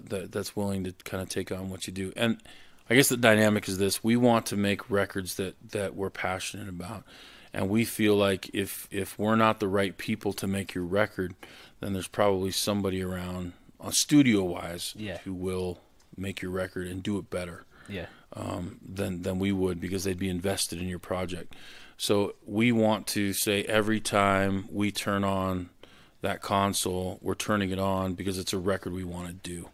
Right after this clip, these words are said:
Speaker 2: Yeah.
Speaker 1: So everybody feel welcome to come in and sit down and talk with us. And we've got guys that do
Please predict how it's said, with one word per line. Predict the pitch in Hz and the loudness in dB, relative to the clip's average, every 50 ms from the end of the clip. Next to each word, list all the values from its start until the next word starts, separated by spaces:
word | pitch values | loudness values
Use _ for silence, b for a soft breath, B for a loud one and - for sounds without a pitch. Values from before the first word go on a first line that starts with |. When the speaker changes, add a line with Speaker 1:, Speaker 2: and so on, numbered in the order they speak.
| _ - | _ -10
Speaker 2:
Yeah. | - 107 98 90 85 B B B B B B B | -6 -4 -4 -4 -4 B B B B B B B
Speaker 1:
So | - - - 104 98 95 - - - - | -4 0 2 2 2 2 -2 -4 0 6
everybody | - 123 123 131 127 117 117 107 101 | 6 6 6 6 4 4 4 4 4
feel | 92 - - - 139 131 120 | 2 -2 0 4 6 6 6
welcome | 104 98 101 104 107 104 98 - - 101 98 95 92 95 - | 6 6 6 6 6 6 4 2 -4 -4 -4 -4 -6 -8 -8
to | - 95 | -10 -10
come | - - 110 101 98 | -6 -4 -2 0 0
in | 95 95 | 0 0
and | 95 90 | 0 -2
sit | - - 101 | -2 -2 -2
down | 95 98 95 95 95 | -2 -2 -2 -2 -4
and | 92 87 | -4 -6
talk | - 95 95 95 90 - | -4 -6 -6 -6 -4 -6
with | 98 92 | -4 -4
us. | 95 92 - | -4 -4 -2
And | 101 98 | -2 -2
we've | 98 90 | -2 -2
got | - 104 98 95 | 0 -2 -2 -2
guys | - 95 92 98 98 92 | -2 -4 -4 -4 -4 -6
that | 98 90 92 | -6 -8 -6
do | 98 95 | -8 -8